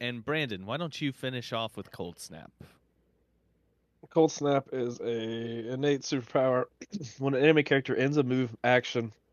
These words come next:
Speaker 2: or attack action within two of this character, it gains the slow special condition. If it already has the slow special condition, it suffers a damage instead.
Speaker 1: Wow. Okay. Uh,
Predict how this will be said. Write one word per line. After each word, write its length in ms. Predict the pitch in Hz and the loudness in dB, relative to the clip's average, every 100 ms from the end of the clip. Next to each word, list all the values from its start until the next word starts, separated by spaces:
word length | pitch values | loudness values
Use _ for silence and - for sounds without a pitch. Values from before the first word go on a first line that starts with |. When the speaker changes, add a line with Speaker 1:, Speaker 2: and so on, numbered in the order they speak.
| _ _ _ _ - | _ _ _ _ -4
Speaker 2:
or 140 | 123 147 | 4 6
attack 400 | 147 156 147 135 | 8 6 6 4
action 340 | 113 - 113 | 2 0 -4
within 260 | 107 113 104 | -4 -6 -6
two 200 | 120 117 | -2 -2
of 60 | 113 | -2
this 140 | 113 | -6
character, 520 | - 110 98 101 95 - - - _ _ - | -4 -4 -4 -6 -8 -10 -20 -20 _ _ -6
it 120 | 95 | -4
gains 280 | 104 101 98 | -2 -4 -6
the 120 | 101 | -8
slow 280 | - 110 107 | -4 -2 -2
special 340 | - 107 - | 0 -2 -2
condition. 560 | - 104 110 - 113 107 _ - - _ | -8 -4 -4 -2 -4 -4 _ -20 -20 _
If 80 | - | -12
it 80 | - | -4
already 280 | 110 123 123 | 2 2 2
has 400 | 113 - 131 127 | 0 4 4 4
the 120 | 135 | -2
slow 280 | 123 135 123 | -4 0 0
special 340 | - 120 - | 2 0 0
condition, 320 | 113 113 - 110 | -4 -4 -4 -6
it 100 | 98 | -6
suffers 440 | - 104 104 98 | -4 -6 -6 -12
a 40 | |
damage 420 | 92 90 85 87 80 | -8 -8 -6 -10 -14
instead. 420 | - - - 64 - _ _ _ _ _ _ | -16 -14 -14 -14 -18 _ _ _ _ _ _
Speaker 1:
Wow. 420 | - - - 67 - _ _ - | -20 -20 -20 -20 -20 _ _ -10
Okay. 460 | 120 131 127 107 - _ _ _ _ _ - | -8 -6 -6 -6 -10 _ _ _ _ _ -6
Uh, 420 | 123 120 113 | -4 -2 -4